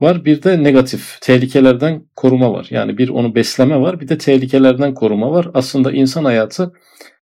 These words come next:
e, ibadetlerle, iman ve ibadetlerle insan kalbi, hayatı besleniyor, bekaya mazhar olması için. Takva ile de, günahlardan korunmakla da muhafaza ediliyor. Yani sen onu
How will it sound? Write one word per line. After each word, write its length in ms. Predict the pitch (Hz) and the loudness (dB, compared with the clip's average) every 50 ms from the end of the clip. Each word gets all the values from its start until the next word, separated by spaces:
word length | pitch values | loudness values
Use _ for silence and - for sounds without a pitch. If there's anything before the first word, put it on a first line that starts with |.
| _ _ _ _ - | _ _ _ _ -6
e, 60 | 143 - _ - | -6 -6 _ 0
ibadetlerle, 1000 | 151 143 135 143 139 135 127 147 143 - 156 180 180 143 123 110 92 87 - _ _ _ _ _ _ - | 0 2 6 6 6 6 6 2 0 4 4 4 6 6 4 0 0 0 -2 _ _ _ _ _ _ 2
iman 360 | 135 135 131 147 175 170 147 | 4 6 6 6 4 4 2
ve 100 | 131 120 | 2 0
ibadetlerle 960 | 120 107 - - 117 113 123 127 - - 165 156 135 113 110 101 98 - - _ - | 0 2 2 2 2 2 0 -4 0 0 0 0 2 0 -2 -2 -2 -4 -12 _ -6
insan 500 | 127 120 117 - - 117 107 107 - - _ _ _ _ _ _ _ | -6 -6 -4 -2 0 -2 -2 -2 -6 -14 _ _ _ _ _ _ _
kalbi, 540 | - - 120 117 107 101 113 104 101 95 - _ | -2 0 2 2 2 0 -2 -2 -2 -2 -6 _
hayatı 520 | - 120 113 107 104 101 - 113 101 - | -4 -2 0 0 0 -2 -4 -8 -2 0
besleniyor, 680 | 117 113 - - - 113 101 104 131 170 175 - _ _ _ - | 0 0 0 -2 -2 0 0 0 0 -2 -4 -8 _ _ _ -2
bekaya 560 | - 110 - - 113 107 104 104 104 104 - | -2 -2 -2 0 0 0 0 0 -2 -4 -6
mazhar 340 | - 110 104 - - 113 107 | -8 -10 -10 -8 -6 -6 -4
olması 380 | 104 104 104 101 104 - - 110 | -4 -4 -6 -6 -10 -10 -8 -10
için. 300 | - - - 170 175 170 _ _ _ - | -10 -6 -6 -8 -8 -8 _ _ _ -6
Takva 400 | - 151 139 135 - 170 214 208 | -2 -2 -2 0 4 6 6 6
ile 280 | 185 139 120 113 104 | 6 6 4 2 2
de, 220 | 131 175 208 226 220 _ _ - | 0 -2 -2 -4 -8 _ _ -2
günahlardan 640 | 135 135 139 139 135 139 143 143 135 131 143 139 135 | 0 2 2 2 2 2 0 -2 0 0 -2 -2 -2
korunmakla 1000 | 131 - 135 131 135 135 135 131 131 - 165 160 151 - _ - - 127 135 127 | 0 0 2 2 2 0 0 -2 -4 -6 -4 -4 -4 -8 _ -2 0 0 2 2
da 200 | 143 185 202 190 | 2 -2 -2 -2
muhafaza 500 | 147 139 143 143 135 - 156 131 151 160 | 0 2 2 4 4 4 2 4 4 2
ediliyor. 500 | 127 87 107 104 98 92 90 - - _ - | 0 0 -4 -6 -8 -10 -14 -14 -16 _ -4
Yani 220 | 135 131 123 120 | -2 -2 -2 -4
sen 180 | - - 143 143 | -2 -2 0 0
onu 360 | 135 127 127 156 170 - | 2 0 0 -2 -4 -8